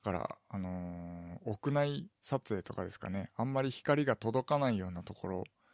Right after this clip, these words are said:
の撮影とか、あのー、結婚式とかですね。ちょっと暗いところで写真を撮りたいって言った時には、めちゃめちゃ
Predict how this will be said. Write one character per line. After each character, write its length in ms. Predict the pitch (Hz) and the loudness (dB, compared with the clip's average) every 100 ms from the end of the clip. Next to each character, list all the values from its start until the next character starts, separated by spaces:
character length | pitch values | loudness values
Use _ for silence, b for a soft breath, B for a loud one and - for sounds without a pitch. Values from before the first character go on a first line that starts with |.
| b b b b - | b b b b -8
の 80 | 98 | -4
撮 340 | 95 - 104 | -6 -4 0
影 140 | 95 | 0
と 140 | - 95 | 0 -6
か、 460 | - 98 90 95 - - | 0 2 2 0 -10 -12
あ 100 | 95 | -8
の 120 | 90 | -6
ー、 20 | 90 90 90 90 95 - | -6 -6 -8 -10 -12 -6
結 200 | - 113 - | -4 -4 2
婚 220 | 165 123 | 2 2
式 180 | - - | -2 -12
と 80 | - | -12
か 140 | - | -12
で 80 | - | -10
す 120 | - | -4
ね。 180 | 107 110 b b b b b b b b _ _ | -2 -4 b b b b b b b b _ _
ち 80 | 151 | -4
ょ 20 | |
っ 20 | |
と 100 | 120 | -2
暗 300 | - 123 120 | 0 4 6
い 80 | 120 | 4
と 160 | 127 120 | -2 -2
こ 100 | 123 | 0
ろ 120 | 113 | 2
で 320 | 101 92 - | 0 -2 -4
写 180 | - 104 | -10 -10
真 200 | - 101 | -6 -6
を 60 | 98 | -4
撮 120 | 107 | -4
り 100 | 107 | -2
た 120 | 107 | -2
い 60 | 104 | -2
っ 20 | |
て 60 | - | -4
言 100 | 110 | -10
っ 20 | - | -4
た 140 | 120 | -2
時 220 | 131 151 | -2 -4
に 100 | 151 | 2
は、 160 | 151 107 | 4 4
め 200 | 92 95 | 0 0
ち 120 | 120 | 2
ゃ 20 | |
め 140 | 120 110 | 2 2
ち 100 | 117 | 0
ゃ 180 | 110 | -2